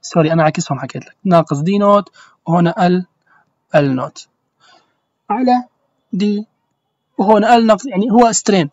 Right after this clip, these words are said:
نفسه تمامًا بس للدايمتر. وبدي علاقة هاي تهتم لها كويس، كويس، كويس. العلاقة الرئيسية اللي إحنا بنشتغل لها اللي هي السترين تساوي إي ضرب اللي هي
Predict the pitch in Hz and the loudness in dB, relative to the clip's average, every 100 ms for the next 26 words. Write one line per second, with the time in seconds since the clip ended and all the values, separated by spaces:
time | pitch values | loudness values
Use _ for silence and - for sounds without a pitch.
0 | - 190 - 185 170 170 175 175 185 180 | 0 0 0 -2 2 4 4 4 2 0
1 | 156 143 139 127 131 - _ _ - 247 | -4 -4 -6 -8 -12 -16 _ _ -8 -4
2 | 202 160 220 220 165 202 185 143 - 160 | -2 -2 -4 -4 -4 -4 -6 -10 -8 -4
3 | 156 185 214 139 135 - 180 196 139 135 | -2 -2 -2 -6 -8 -10 -6 -4 -6 -8
4 | - - 165 190 190 175 185 - 123 131 | -14 -10 -6 -4 -4 -6 -8 -6 -8 -8
5 | - - - - - 156 165 262 254 202 | -16 -18 -20 -20 -10 0 2 2 0 -2
6 | 180 - 220 202 190 180 - 170 170 190 | -4 -2 -2 -2 -2 -2 -2 -2 0 0
7 | 127 123 - - 143 160 151 - 175 151 | -2 -6 -12 -12 -2 -2 -2 -2 0 0
8 | 160 - _ _ - - - - 170 143 | -2 -10 _ _ -20 -18 -12 -6 -4 -4
9 | 165 202 202 180 190 - _ _ _ - | -4 -2 0 0 0 -6 _ _ _ -10
10 | 151 151 175 165 | -6 -2 -2 -2